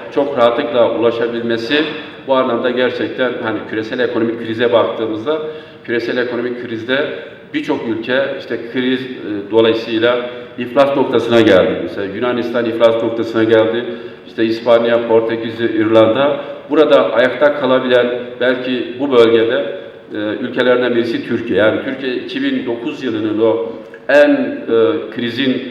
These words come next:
en ağır olduğu yıldan itibaren şu anda ekonomik büyümesine devam eden, dört yıl boyunca sürekli olarak büyüyen nadir ülkelerden birisi olduğunu görüyoruz ve bu ekonomik yapıyla,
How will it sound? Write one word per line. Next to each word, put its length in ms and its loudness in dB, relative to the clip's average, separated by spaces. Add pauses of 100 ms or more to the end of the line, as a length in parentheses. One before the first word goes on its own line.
(220)
en 140 0
ağır 340 6
olduğu 640 2 (160)
yıldan 580 2
itibaren 520 2 (440)
şu 80 2
anda 260 4
ekonomik 480 -2
büyümesine 680 -2 (120)
devam 280 4
eden, 260 4 (520)
dört 260 0
yıl 200 -4
boyunca 420 2 (140)
sürekli 500 0
olarak 400 2
büyüyen 260 0 (460)
nadir 380 0 (120)
ülkelerden 680 0 (320)
birisi 480 -2 (200)
olduğunu 600 -2
görüyoruz 400 0
ve 100 4 (680)
bu 440 6 (260)
ekonomik 520 2
yapıyla, 540 0